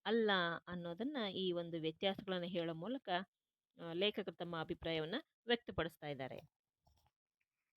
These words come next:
ಹಳ್ಳಿ ಹೋಟೆಲ್‌ಗಳಲ್ಲಿ ಸಮಯವನ್ನ ನಾವು ಹೇಗೆಲ್ಲ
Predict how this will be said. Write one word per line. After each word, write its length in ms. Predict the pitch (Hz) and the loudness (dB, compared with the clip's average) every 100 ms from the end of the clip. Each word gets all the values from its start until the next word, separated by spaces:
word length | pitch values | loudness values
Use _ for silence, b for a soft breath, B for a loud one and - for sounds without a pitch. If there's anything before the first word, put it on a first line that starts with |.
| _ _ _ _ _ _ _ _ _ _ _ _ _ _ _ _ _ _ | _ _ _ _ _ _ _ _ _ _ _ _ _ _ _ _ _ _
ಹಳ್ಳಿ 260 | 294 339 415 | 0 6 8
ಹೋಟೆಲ್‌ಗಳಲ್ಲಿ 800 | 349 320 311 285 269 254 262 175 175 262 - _ _ _ _ _ _ _ | 10 8 8 10 10 10 8 8 6 2 -4 _ _ _ _ _ _ _
ಸಮಯವನ್ನ 540 | - 311 349 381 311 277 | -6 -2 0 2 4 6
ನಾವು 320 | 262 247 233 226 226 - | 6 6 4 4 2 -4
ಹೇಗೆಲ್ಲ 500 | 226 302 320 311 285 | 6 8 10 8 8